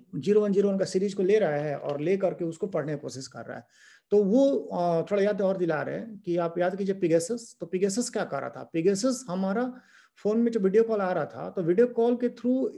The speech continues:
वो वीडियो कॉल के through ही वो उसमें एक, अ, वो डाल देता सॉफ्टवेयर। तो अगर आपका फोन में ही प्रॉब्लम आ जाए या,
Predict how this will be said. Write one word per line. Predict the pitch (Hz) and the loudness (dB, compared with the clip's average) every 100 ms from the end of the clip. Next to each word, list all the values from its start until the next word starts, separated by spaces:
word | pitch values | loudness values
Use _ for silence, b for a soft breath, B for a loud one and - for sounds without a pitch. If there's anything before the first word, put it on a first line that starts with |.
| - | -6
वो | 196 226 240 | 0 2 2
वीडियो | 156 190 277 | 2 2 2
कॉल | 262 269 | 2 0
के | 262 262 | 2 -4
through | - 247 214 | 2 2 4
ही | 311 | 2
वो | 277 269 | 2 2
उसमें | 247 247 254 | 2 4 6
एक, | 247 254 | 4 0
अ, | - - 190 175 170 - B B B - | -14 0 2 4 2 -2 B B B 2
वो | 196 | 6
डाल | 185 185 190 | 6 4 4
देता | 190 165 | 2 -2
सॉफ्टवेयर। | 151 139 - 135 | -6 -8 -8 -10
तो | 113 - | -8 -10
अगर | - 180 170 294 | -2 -4 2 4
आपका | 277 277 277 - _ - | 4 0 -4 -16 _ -6
फोन | 175 226 277 240 | 2 4 6 6
में | 220 | 6
ही | 220 302 | 6 4
प्रॉब्लम | 302 269 269 233 | 4 2 2 2
आ | 208 | 2
जाए | 190 208 | 2 2
या, | 196 196 190 | 0 0 -4